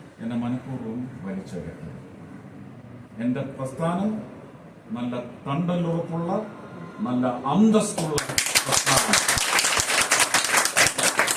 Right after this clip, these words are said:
എന്ന് ലോകത്തെ കൊണ്ട് പറയിച്ച്, ഭാരതീയരെ കൊണ്ടല്ല, ലോകത്തെ കൊണ്ട് പറയിച്ച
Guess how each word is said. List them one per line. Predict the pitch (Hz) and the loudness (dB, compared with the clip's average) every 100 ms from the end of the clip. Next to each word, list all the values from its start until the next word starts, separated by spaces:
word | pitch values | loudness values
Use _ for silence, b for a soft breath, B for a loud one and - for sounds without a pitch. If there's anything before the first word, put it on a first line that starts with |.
| - - - - - | 0 0 0 -2 0
എന്ന് | 151 170 165 170 - 104 127 | 2 2 2 -2 -6 -4 2
ലോകത്തെ | 165 226 226 226 202 175 | 6 6 6 4 2 2
കൊണ്ട് | 165 151 | 0 -2
പറയിച്ച്, | 131 127 98 - - - - - - - - - - _ - - | 0 -2 -2 -10 -14 -16 -18 -20 -20 -20 -20 -20 -20 _ -20 -8
ഭാരതീയരെ | 131 180 196 202 202 | -4 -2 0 0 2
കൊണ്ടല്ല, | 196 170 127 - - - - - - - - - 131 165 | 0 0 -2 -4 -8 -16 -20 -20 -20 -20 -20 -10 -2 2
ലോകത്തെ | 214 220 220 220 208 180 | 4 4 2 0 0 0
കൊണ്ട് | 170 160 - | 0 0 -2
പറയിച്ച | 147 156 160 - | 0 0 0 0